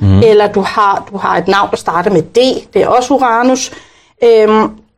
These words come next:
Speaker 2: hvis du så er født den trettende, jamen, så er det også Uranus, fordi du lægger et og tre sammen.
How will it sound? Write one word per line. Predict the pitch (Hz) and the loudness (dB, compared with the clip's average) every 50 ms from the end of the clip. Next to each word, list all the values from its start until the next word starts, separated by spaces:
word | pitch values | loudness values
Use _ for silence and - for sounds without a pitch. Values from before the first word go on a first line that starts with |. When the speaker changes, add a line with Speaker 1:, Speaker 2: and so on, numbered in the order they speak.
| _ _ _ _ _ _ _ - | _ _ _ _ _ _ _ -8
Speaker 2:
hvis | - - - | -8 -4 -2
du | 269 | 0
så | 262 294 | 0 0
er | |
født | 269 311 302 302 - | 0 -2 -4 -2 -2
den | 269 254 | -4 -4
trettende, | - - - 277 269 294 - 349 311 - - - - - - | -4 -4 -2 -2 -2 0 0 0 0 0 -2 -6 -12 -8 -6
jamen, | 214 208 | -6 -4
så | - - | -2 0
er | 269 | 0
det | 269 269 - - 269 | 0 0 0 0 -2
også | 302 294 - 320 294 - - - - - _ _ _ _ _ _ _ _ _ | 0 0 -2 -2 -4 -4 -12 -20 -20 -20 _ _ _ _ _ _ _ _ _
Uranus, | 254 214 - 220 208 202 196 208 220 214 - | -4 -2 -2 -2 -2 -2 -2 -2 -4 -4 -4
fordi | - 240 - 233 | -6 -8 -6 -2
du | - 240 | 0 0
lægger | 220 214 214 214 214 | 2 2 0 0 -2
et | 226 208 233 | 0 0 0
og | 226 | -2
tre | - - - 269 - - | -2 -4 -6 -4 -4 -4
sammen. | - - - 135 131 | -4 -4 -2 -2 -2